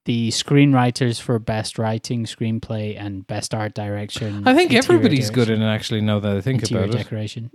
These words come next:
Speaker 1: Yeah, it's
Speaker 2: Like, even the uncredited housemaid is, she brings it.
Speaker 1: Okay, so into the cast. Gene Tierney is Laura Hunt. Ori-, it was originally going to be Marlene Dietrich.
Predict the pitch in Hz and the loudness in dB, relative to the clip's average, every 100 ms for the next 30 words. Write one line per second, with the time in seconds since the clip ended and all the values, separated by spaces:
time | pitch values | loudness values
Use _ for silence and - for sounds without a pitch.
0 | - 196 160 104 107 - - - - 165 | 0 2 2 0 -6 -8 -10 -12 0 2
1 | 156 226 208 180 151 131 123 117 139 143 | 6 6 6 6 6 6 4 4 6 6
2 | 123 143 143 131 127 107 101 - _ 113 | 6 4 6 4 4 2 -6 -10 _ 0
3 | 156 190 156 117 104 98 92 - - - | 4 4 6 4 4 0 -2 -6 -12 -18
4 | _ _ - - 147 123 135 156 113 98 | _ _ -16 -2 0 4 6 6 4 -2
5 | - _ - 131 135 113 127 131 143 123 | -10 _ -8 -4 -2 0 0 2 0 -2
6 | 120 135 127 - 110 139 143 - 139 135 | 0 0 -2 -4 -2 0 0 0 2 2
7 | 127 113 120 123 117 131 135 - _ - | 2 0 0 2 2 0 -2 -6 _ -20
8 | - - 143 170 185 165 156 160 175 180 | -12 0 4 6 6 6 6 6 6 6
9 | 165 151 147 139 151 143 123 131 135 135 | 6 6 4 2 0 2 4 4 4 2
10 | 127 113 123 131 - 143 - - | 2 0 -4 -4 -2 -2 -4 -16